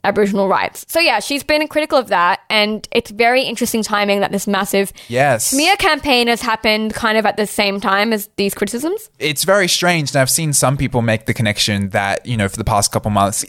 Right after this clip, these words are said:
Speaker 2: up until, you know, a few days ago, I've seen articles about Lydia Thorpe, specifically regarding the Indigenous voice to
Speaker 1: Yeah, it's been
Speaker 2: Parliament.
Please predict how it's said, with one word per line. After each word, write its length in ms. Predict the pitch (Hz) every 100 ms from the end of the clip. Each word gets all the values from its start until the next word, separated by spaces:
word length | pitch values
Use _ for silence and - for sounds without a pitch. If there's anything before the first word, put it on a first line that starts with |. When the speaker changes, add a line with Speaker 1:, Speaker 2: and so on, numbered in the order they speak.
| -
Speaker 2:
up 140 | 175
until, 460 | 160 147 147 120 -
you 80 | 143
know, 100 | 117
a 60 |
few 160 | - 160
days 240 | 147 175
ago, 180 | 143 120
I've 140 | 107
seen 220 | - 120 104
articles 500 | 104 107 110 101 98
about 400 | 95 101 - -
Lydia 260 | 117 110
Thorpe, 380 | 98 104 92 - - -
specifically 580 | - 156 143 127 113 110
regarding 540 | 101 101 92 90 95 120
the 240 | 113 104
Indigenous 380 | 104 104 101 95
voice 260 | 92 90 -
to 80 | 120
Speaker 1:
Yeah, 40 |
it's 80 | 98
been 0 | 92 -
Speaker 2:
Parliament. 140 | 95